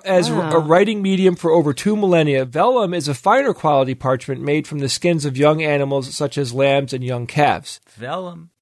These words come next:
Speaker 1: So, yeah, Kara, I'm not gonna pretend that, "Oh, I knew that all along." I didn't. I read that
Speaker 2: <laughs>
Speaker 1: today. I'm like, "What? Parchment is what? Get out of town." Yeah, so,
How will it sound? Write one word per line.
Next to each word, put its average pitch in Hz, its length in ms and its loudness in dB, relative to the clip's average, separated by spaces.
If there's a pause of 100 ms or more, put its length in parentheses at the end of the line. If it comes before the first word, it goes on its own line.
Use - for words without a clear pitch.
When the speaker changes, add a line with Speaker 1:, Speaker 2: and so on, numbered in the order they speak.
Speaker 1:
So, 202 260 2
yeah, 196 360 2
Kara, 202 420 0
I'm 175 80 0
not 190 160 0
gonna 196 160 -2
pretend 180 420 0
that, 156 100 0
"Oh, 240 120 4
I 220 100 4
knew 214 140 -2
that 196 160 2
all 196 260 2
along." 170 320 0
I 175 160 2
didn't. 170 460 -2 (240)
I 170 180 2
read 175 300 0
that 185 280 2 (200)
Speaker 2:
<laughs> - 180 -20
Speaker 1:
today. 208 560 2
I'm 165 240 2
like, 165 160 -2
"What? 185 480 0
Parchment 262 480 0
is 160 220 2
what? 185 360 2 (140)
Get 254 160 2
out 220 220 2
of 139 80 -16
town." 117 320 -8 (400)
Yeah, 190 320 2
so, 180 420 0